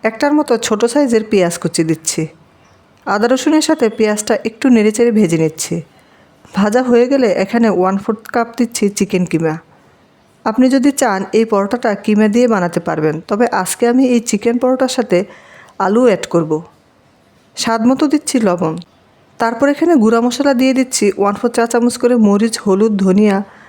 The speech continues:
আর হচ্ছে জিরার গুঁড়া। এখন সব কিছু একসাথে নেড়েচেড়ে মিশিয়ে নিচ্ছি।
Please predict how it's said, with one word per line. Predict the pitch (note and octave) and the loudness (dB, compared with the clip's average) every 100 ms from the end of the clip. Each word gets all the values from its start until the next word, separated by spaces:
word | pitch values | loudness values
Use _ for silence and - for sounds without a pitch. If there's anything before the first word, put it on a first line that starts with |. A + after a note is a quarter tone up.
| _ - | _ -8
আর | F#3 | -2
হচ্ছে | G#3 G#3 A#3+ | -2 -2 -2
জিরার | G3 E3+ E3 | 0 0 -2
গুঁড়া। | F3+ D3+ E3+ - _ _ _ _ - | -4 -6 -6 -14 _ _ _ _ -8
এখন | G#3+ C#4 | -2 0
সব | C4 C4 B3+ - | 0 -2 -4 -4
কিছু | C4+ D4+ - | -4 -2 -2
একসাথে | G3+ - B3 B3 | -4 -4 0 2
নেড়েচেড়ে | G#3 G#3 G#3+ A#3 F#3 | 2 2 2 0 2
মিশিয়ে | F3 - D#3+ | 0 0 -2
নিচ্ছি। | D#3+ D#3 - | -2 -4 -8